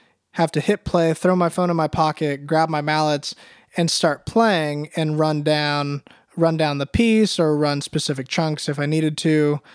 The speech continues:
Um, get that, get it all edited together, <laughs> send it over to Graham for mastering,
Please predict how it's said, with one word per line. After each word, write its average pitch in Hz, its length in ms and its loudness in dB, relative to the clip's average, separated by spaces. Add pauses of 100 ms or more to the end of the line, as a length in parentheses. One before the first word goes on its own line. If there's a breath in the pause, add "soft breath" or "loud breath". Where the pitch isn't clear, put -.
(280 loud breath)
Um, 127 440 -6 (1000 soft breath)
get 165 240 0
that, 156 460 0
get 156 140 0
it 147 120 0 (100)
all 180 480 4
edited 175 420 0
together, 151 760 0
<laughs> - 60 -18
send 180 300 0
it 180 120 0
over 170 180 2
to 165 80 0
Graham 160 440 2
for 156 160 -4
mastering, 143 800 -4